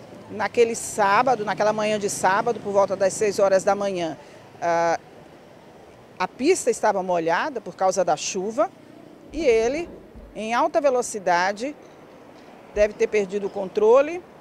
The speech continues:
e acabou tirando a vida aí de uma mulher trabalhadora, dona Edinalda. Estava indo para o trabalho, ela trabalhava num supermercado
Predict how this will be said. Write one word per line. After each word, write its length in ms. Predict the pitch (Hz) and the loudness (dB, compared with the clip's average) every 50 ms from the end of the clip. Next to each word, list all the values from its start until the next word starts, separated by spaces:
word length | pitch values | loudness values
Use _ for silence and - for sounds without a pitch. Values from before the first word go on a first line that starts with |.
| - - - - - - - - - - - | -20 -20 -20 -20 -20 -20 -20 -20 -20 -18 -14
e 120 | - - 226 | -6 -4 -2
acabou 420 | 240 226 - 277 262 214 220 226 | -2 0 0 0 0 2 2 0
tirando 400 | 220 - 240 220 226 226 220 226 | 0 0 0 2 2 4 4 6
a 80 | 214 202 | 4 4
vida 320 | 175 175 190 202 196 202 | 4 0 -4 0 2 2
aí 220 | 196 180 180 185 190 | 4 4 2 -2 -6
de 160 | 185 175 208 | -8 -8 -8
uma 200 | 214 214 214 208 | -6 -6 -6 -4
mulher 380 | 226 240 240 208 190 185 214 | -4 -4 -2 2 4 4 4
trabalhadora, 840 | 247 - 202 185 196 196 196 185 175 165 175 175 190 208 240 262 254 - - - - - - - - | 4 2 0 0 2 2 4 2 2 0 -2 0 0 0 0 -2 -4 -6 -12 -20 -20 -20 -20 -18 -8
dona 360 | - 185 196 208 214 214 196 - | -6 -4 -4 -2 -2 -2 -2 -2
Edinalda. 720 | 208 220 208 190 226 226 214 202 190 190 180 175 165 175 | -2 -2 -2 -2 -4 -4 -2 -2 0 2 2 2 2 0
Estava 420 | 175 - - 220 214 214 214 208 208 | 0 2 4 4 6 6 6 4 4
indo 260 | 233 285 320 294 277 | 4 2 0 0 2
para 200 | - 254 220 220 | 2 2 2 2
o 40 | 196 | 2
trabalho, 640 | - 202 185 175 170 170 175 185 208 247 277 320 - - - - - - | 0 0 0 0 2 2 2 4 2 2 0 -2 -8 -12 -18 -20 -20 -10
ela 100 | - 185 | -8 -6
trabalhava 480 | 190 - 202 196 196 190 196 185 190 190 | -4 -2 0 2 2 4 4 4 4 2
num 100 | 196 196 | 0 -2
supermercado 960 | - - - - 185 190 185 - - - - 185 175 175 196 208 226 262 285 | -6 -6 -2 -2 -2 -2 -2 -6 -8 -6 -2 0 0 0 0 0 -2 -6 -8